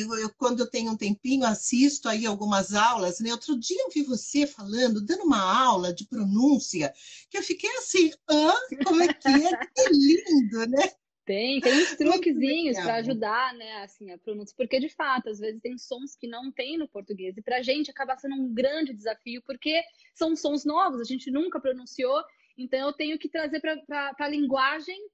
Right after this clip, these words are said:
Speaker 2: do brasileiro. "Olha, pra gente o mais próximo desse som é esse aqui", e aí é juntos a gente vai navegando aí nesse mundo novo, que é o inglês. E você falou algo
Speaker 1: É
Speaker 2: que é,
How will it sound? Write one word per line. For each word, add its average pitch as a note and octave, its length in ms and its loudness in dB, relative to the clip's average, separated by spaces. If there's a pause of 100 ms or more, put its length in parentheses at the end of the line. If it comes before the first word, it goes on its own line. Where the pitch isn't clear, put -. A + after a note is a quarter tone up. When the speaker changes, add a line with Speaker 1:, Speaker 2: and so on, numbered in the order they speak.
(120)
Speaker 2:
do C#4 180 -8
brasileiro. D4 640 -6
"Olha, A3+ 400 -4
pra D4 140 -8
gente D#4+ 280 -12
o C#4 80 -8
mais F4 400 -10
próximo D4+ 540 -12
desse A#3 260 -10
som C#4 280 -20
é C#4+ 100 -8
esse D#4 140 -14
aqui", A3+ 460 -4
e G3+ 40 -14
aí G#3 120 -2
é C4 100 -2
juntos C#4+ 360 -12
a D4+ 60 -12
gente D#4 260 -10
vai D4 280 -2 (500)
navegando C4+ 640 2
aí A3+ 80 -8
nesse A#3+ 240 -10
mundo A#3 220 -8
novo, G#3+ 280 -8
que - 120 -10
é G#3+ 80 -6
o A3 40 -6
inglês. A#3 440 -2 (440)
E B3 80 -4
você C#4 280 -2
falou C4+ 240 -2
algo C#4+ 200 -2
Speaker 1:
É - 20 -4
Speaker 2:
que C#4+ 200 -4
é, C4 140 -2